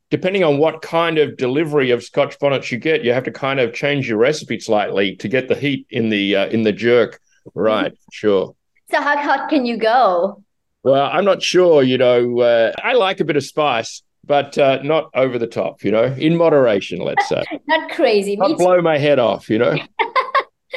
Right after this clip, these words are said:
Speaker 2: So why, why Jamaica and the Caribbean? You even have a foundation, which we're gonna talk about in a couple of minutes, but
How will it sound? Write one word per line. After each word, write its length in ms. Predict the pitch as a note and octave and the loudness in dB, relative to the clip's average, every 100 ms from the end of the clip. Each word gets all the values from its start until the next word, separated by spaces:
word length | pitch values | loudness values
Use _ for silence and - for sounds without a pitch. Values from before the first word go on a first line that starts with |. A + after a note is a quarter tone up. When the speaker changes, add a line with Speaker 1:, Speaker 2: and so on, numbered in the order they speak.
| - - - D4+ - - | -6 -4 -4 -6 -8 -2
Speaker 2:
So 160 | G4+ | 2
why, 300 | E4+ E4+ D5 - | 4 4 4 4
why 560 | D4+ F4 D5+ D5+ C4+ A#3+ | 4 4 4 4 2 -2
Jamaica 540 | D4+ C4+ A#3+ D4 C#4 | 0 2 2 0 2
and 440 | G#3 G3 G3 G3+ A#3 | 2 4 4 2 -2
the 80 | |
Caribbean? 540 | A#3+ - A#3 G#3+ B3 A3+ | -4 0 2 2 -2 -2
You 140 | B3 | -4
even 340 | C#4+ D4+ C4+ A3+ | -2 0 0 -2
have 240 | A3+ G#3+ | -4 -4
a 40 | |
foundation, 520 | G#3 G3+ G#3 G#3+ G#3+ G3+ | 0 0 2 -2 -2 -6
which 140 | G3+ | -4
we're 100 | G#3 | -2
gonna 200 | G3+ G3 | -2 -2
talk 220 | A#3 A3 | -2 -2
about 400 | A3+ G3 F#3 F#3 - - | 0 0 0 -2 -8 -10
in 120 | G3+ G#3 | -4 -4
a 60 | |
couple 280 | G#3 G#3+ G#3+ | -2 0 2
of 80 | G#3 | 2
minutes, 420 | G#3 F#3+ F#3+ G3+ | 2 2 0 -4
but 420 | G3+ G#3+ G#3 G#3 | 0 4 4 2